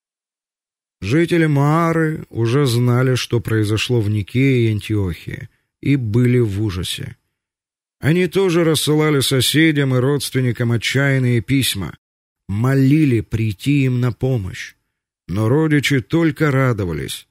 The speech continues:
что волки с запада нацелились на Маару. И каждый надеялся после того, как фаранги нанесут удар, забрать город себе.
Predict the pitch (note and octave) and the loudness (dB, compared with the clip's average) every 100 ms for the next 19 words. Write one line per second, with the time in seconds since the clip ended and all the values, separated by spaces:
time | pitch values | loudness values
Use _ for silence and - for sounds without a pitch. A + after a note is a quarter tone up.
0 | - - - F#2+ F2+ A2+ C3+ A#2 - F#2+ | -16 -12 -4 -2 0 2 2 0 -2 -4
1 | F2+ F2 C3 C#3 A#2 A2+ A2 F2+ _ _ | -4 -2 -2 0 -2 -2 -2 -4 _ _
2 | - F2 F2+ - A#2 A#2 A2 G#2 - G2+ | -10 -6 -6 -2 0 2 0 -2 -4 -4
3 | G2 G2+ G#2 F#2+ D#2+ - _ _ _ _ | -2 -2 -2 -2 -6 -12 _ _ _ _
4 | _ _ _ - A2 - D3+ D3 G#2+ G#2 | _ _ _ -6 -6 -4 -2 -2 -2 -2
5 | G#2+ G#2+ A2+ C#3+ B2 F#2+ F2 - A#2 - | -2 0 0 2 0 -2 -6 -4 -4 -4
6 | G2+ F2+ A2 A2 F#2+ G2 - - - - | -4 -4 -2 0 -2 -6 -10 -10 -8 -6
7 | G#2 A2 F#2+ F2+ F#2+ G2 G2 - F2+ G#2+ | -2 -2 -4 -4 -4 -4 -4 -6 -6 -6
8 | F#2+ C3+ B2 - _ _ _ - G#2+ D3+ | -2 -2 -2 -8 _ _ _ -10 -4 -2
9 | C3+ A2+ A2 A2 F#2+ G#2 G#2 - - G2+ | 0 0 0 -2 -2 -2 -2 -4 -6 -4
10 | F2 - | -6 -8